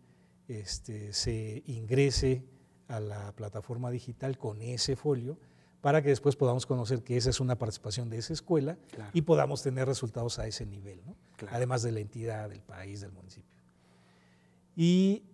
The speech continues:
Speaker 1: también este domingo, eh, con el personal y los voluntarios del ine, vamos a salir a las plazas públicas.
Speaker 2: Ujú.
Speaker 1: Vamos a estar en muchos lugares donde, eh, pues, se, las familias van a pasear en domingo,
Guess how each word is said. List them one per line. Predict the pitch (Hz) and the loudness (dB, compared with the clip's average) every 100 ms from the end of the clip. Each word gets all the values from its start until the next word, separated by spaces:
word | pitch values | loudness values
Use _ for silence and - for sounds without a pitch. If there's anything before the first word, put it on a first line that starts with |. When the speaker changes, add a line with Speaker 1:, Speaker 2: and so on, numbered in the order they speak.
| - | 0
Speaker 1:
también | 139 156 175 - | 2 4 0 0
este | 185 254 - 226 | 0 0 0 4
domingo, | 214 196 196 160 156 208 - _ _ _ _ _ | 4 4 2 2 0 -2 -12 _ _ _ _ _
eh, | 135 123 120 113 | -2 -2 -2 -4
con | 135 120 | -6 -6
el | 117 | -4
personal | 123 117 131 131 147 | -4 -2 -2 0 2
y | 143 | 2
los | 123 | 0
voluntarios | 120 117 113 127 139 131 | -2 -4 -2 -2 0 0
del | 147 | 0
ine, | 143 139 160 - | 0 -2 -6 -8
vamos | 113 143 160 156 139 | -2 -2 0 -4 -6
a | |
salir | 131 139 147 156 160 | -4 -4 -2 -4 -6
a | - 127 | -6 -4
las | 123 - | -4 -6
plazas | - 160 160 151 | -8 -6 -6 -8
públicas. | 202 190 185 175 175 - - | -6 -6 -6 -6 -10 -10 -16
Speaker 2:
Ujú. | 117 104 101 107 | -14 -12 -14 -4
Speaker 1:
Vamos | 139 135 | -2 0
a | |
estar | 131 147 143 | 0 2 2
en | 123 | 2
muchos | 131 160 175 175 | -2 -6 -4 -4
lugares | 165 170 170 160 156 147 | -2 0 2 2 0 -2
donde, | 120 107 101 98 - _ _ _ - | -6 -8 -12 -16 -20 _ _ _ -16
eh, | 113 101 | -14 -12
pues, | 107 - 104 | -10 -10 -10
se, | - 101 95 | -10 -12 -12
las | 98 95 | -14 -12
familias | 117 127 127 113 | -8 -4 -2 0
van | 120 | -2
a | 104 | -6
pasear | - - 120 104 | -6 -4 -4 -8
en | 95 | -12
domingo, | 107 135 156 156 147 143 135 | -12 -6 -4 -2 0 0 0